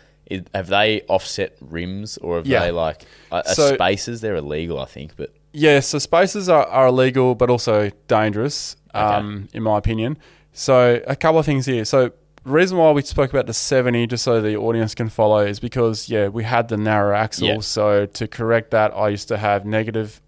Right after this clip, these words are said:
Speaker 2: offset wheels, which brought it out fifty mil
Speaker 1: Yeah.
Speaker 2: because it was
Speaker 1: And
Speaker 2: narrow by fifty mil.
Speaker 1: and that's quite commonly
Speaker 2: Lines it up.
Speaker 1: known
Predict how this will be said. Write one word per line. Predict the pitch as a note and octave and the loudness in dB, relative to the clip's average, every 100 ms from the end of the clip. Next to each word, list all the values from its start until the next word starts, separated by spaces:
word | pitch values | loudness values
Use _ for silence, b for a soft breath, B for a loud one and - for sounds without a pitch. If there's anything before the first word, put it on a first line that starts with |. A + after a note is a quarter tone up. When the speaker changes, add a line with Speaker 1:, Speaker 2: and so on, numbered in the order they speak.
| - | -2
Speaker 2:
offset | G#2+ - - G2+ F#2+ - - _ - | 0 0 -4 -6 -6 -12 -20 _ -14
wheels, | A2 A#2+ A2+ A2 G#2+ - | -4 0 0 -2 -6 -10
which | A2+ - | -12 -6
brought | A2+ G#2 | -2 0
it | |
out | G#2 F#2 | 0 -2
fifty | - G#2 A2 | -6 -12 -8
mil | G#2 G2+ | -4 -4
Speaker 1:
Yeah. | G2 | -4
Speaker 2:
because | - G#2+ G2+ | -4 -4 -4
it | G#2 | -6
was | G2+ | -4
Speaker 1:
And | A2+ | 0
Speaker 2:
narrow | A#2 A2 | 2 2
by | G2+ | 0
fifty | F#2+ G#2 G#2 | -4 -8 -8
mil. | G#2 | -4
Speaker 1:
and | G2+ | 0
that's | G#2 - | -2 -2
quite | A2 F#2 - | 0 0 0
commonly | F2+ G2 G2 | -2 -2 -2
Speaker 2:
Lines | G2 | -2
it | |
up. | F2 | -4
Speaker 1:
known | C#2 C2+ | -6 -12